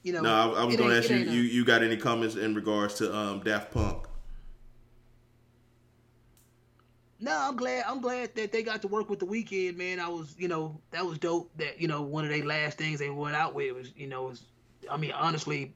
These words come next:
Speaker 1: anybody that probably knows him in the last four or five years probably knows him for working with The Weeknd. Uh, outside of, you know, probably getting more commercialized by working with Kanye West. But, um, as far
Speaker 2: And
Speaker 1: as them
Speaker 2: Pharrell.
Speaker 1: splitting up, you know, yeah, yeah,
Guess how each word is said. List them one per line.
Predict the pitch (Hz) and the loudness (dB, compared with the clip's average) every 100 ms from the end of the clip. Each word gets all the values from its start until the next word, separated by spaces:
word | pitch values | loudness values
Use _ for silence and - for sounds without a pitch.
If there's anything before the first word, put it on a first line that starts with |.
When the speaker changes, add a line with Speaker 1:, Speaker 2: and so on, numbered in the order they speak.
| - | -2
Speaker 1:
anybody | 165 156 147 143 | 2 2 2 0
that | - | 0
probably | 165 143 | 0 0
knows | 151 156 143 | -2 -2 -4
him | |
in | 139 | -4
the | |
last | 151 147 - | -2 -4 -6
four | 156 | -6
or | 139 | -4
five | 156 143 139 | -2 -2 -4
years | 165 - | -6 -4
probably | 151 170 151 | -2 -2 -2
knows | 139 143 139 | -6 -6 -8
him | 139 | -10
for | 156 | -8
working | 143 156 156 | -6 -6 -4
with | 151 156 | -4 -4
The | 147 | -2
Weeknd. | 160 165 139 131 120 123 - - - - 143 | 0 0 -6 -10 -12 -14 -20 -20 -20 -12 -4
Uh, | 135 131 | -2 0
outside | 135 139 - 147 | 0 0 0 0
of, | 139 139 | -2 -6
you | |
know, | 151 127 127 - - - - | -6 -6 -8 -12 -20 -20 -8
probably | - 180 160 143 | 0 0 0 -2
getting | 156 147 | -6 -6
more | 156 147 | -6 -8
commercialized | 143 156 156 151 147 143 | -6 -4 -4 -2 -2 0
by | 139 | -4
working | 147 147 | -6 -6
with | 135 127 | -6 -4
Kanye | 170 151 139 139 | -2 -2 -4 -4
West. | 147 160 151 139 | -2 -4 -6 -6
But, | 135 | -6
um, | 135 131 127 127 - - - - | -6 -6 -8 -12 -18 -20 -12 -4
as | 156 | -2
far | - 190 180 | 2 4 4
Speaker 2:
And | 175 | 2
Speaker 1:
as | |
them | 180 | 2
Speaker 2:
Pharrell. | 196 202 | 2 4
Speaker 1:
splitting | 202 175 175 | 4 2 -2
up, | 214 233 - - | -4 -4 -6 -10
you | 220 | -8
know, | 202 196 - _ _ _ _ _ _ - - _ - | -4 -4 -6 _ _ _ _ _ _ -20 -20 _ -4
yeah, | 240 196 | 0 2
yeah, | 180 | 2